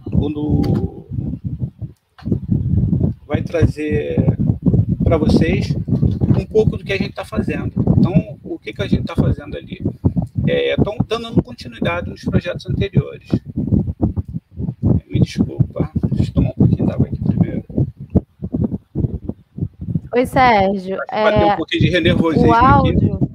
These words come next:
Speaker 2: opa,
Speaker 1: Hum.
Speaker 2: o, o áudio tá um pouco, tá chiando um pouco.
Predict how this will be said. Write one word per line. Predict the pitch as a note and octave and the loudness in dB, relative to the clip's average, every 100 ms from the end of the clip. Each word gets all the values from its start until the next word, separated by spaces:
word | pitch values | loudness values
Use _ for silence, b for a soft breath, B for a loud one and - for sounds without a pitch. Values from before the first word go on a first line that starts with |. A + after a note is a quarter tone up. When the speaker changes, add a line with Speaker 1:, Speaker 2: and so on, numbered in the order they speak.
| - - | -2 0
Speaker 2:
opa, | - F3 G3+ F#3+ | 0 0 0 0
Speaker 1:
Hum. | - - | 0 -2
Speaker 2:
o, | - - A4 | -2 0 4
o | |
áudio | A3 B3 B3 C4 - | 4 4 2 0 2
tá | A#3+ A#3 A#3+ A3+ A3 | 2 4 4 4 0
um | A3+ | -2
pouco, | A3 B3 A#3+ C4+ B3+ A#3+ G#3+ | -4 -2 0 0 0 2 0
tá | G3+ A3 | -4 -8
chiando | - A#3+ A3 B3 A3+ | -6 -4 -2 -2 -2
um | G#3 | -2
pouco. | G#3+ G#3+ A3 - | -2 -2 -2 -2